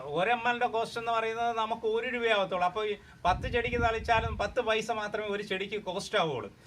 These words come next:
അപ്പോൾ ഇത് ഉപയോഗിക്കേണ്ട രീതി എന്ന് പറഞ്ഞാൽ നമ്മൾ ഇതേപോലെ ഒരു രണ്ട് മൂന്ന്,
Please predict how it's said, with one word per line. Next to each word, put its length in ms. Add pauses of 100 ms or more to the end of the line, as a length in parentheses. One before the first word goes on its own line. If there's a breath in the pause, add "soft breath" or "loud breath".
(120)
അപ്പോൾ 140
ഇത് 80
ഉപയോഗിക്കേണ്ട 380
രീതി 180
എന്ന് 160
പറഞ്ഞാൽ 280
നമ്മൾ 240
ഇതേപോലെ 300
ഒരു 140 (220)
രണ്ട് 280
മൂന്ന്, 340